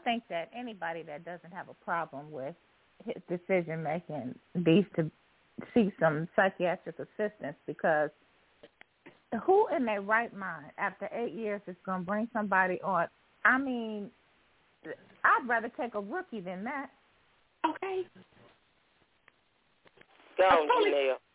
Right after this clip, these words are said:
Speaker 2: totally different position, too. You going from quarterback to tight end. You, you wanna know how many, um, years or, or how long ago it's been since Tim Tebow played tight end? Never.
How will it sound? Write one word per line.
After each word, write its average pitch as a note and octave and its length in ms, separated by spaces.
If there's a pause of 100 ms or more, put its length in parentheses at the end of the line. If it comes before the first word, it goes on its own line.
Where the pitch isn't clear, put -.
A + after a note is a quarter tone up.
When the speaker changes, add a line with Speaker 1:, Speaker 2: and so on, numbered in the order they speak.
(1160)
Speaker 2:
totally F4 240
different B3+ 200
position, B3 440
too. G3+ 140 (320)
You D4+ 100
going C4+ 200
from - 100
quarterback C4 580
to B3 60
tight - 60 (1200)
end. - 100 (180)
You, C4 280
you B3 160
wanna E4 160
know D4 140
how C#4 180
many, C4 300
um, G#3+ 400
years B3+ 500
or, F3+ 300
or F3 160
how A#3 140
long A3 200
ago G#3+ 240
it's G#3 180
been G#3+ 320
since G3 140 (260)
Tim A3 220
Tebow G#3+ 300
played G#3+ 340
tight A#3 180
end? A3+ 240 (1300)
Never. C#4+ 340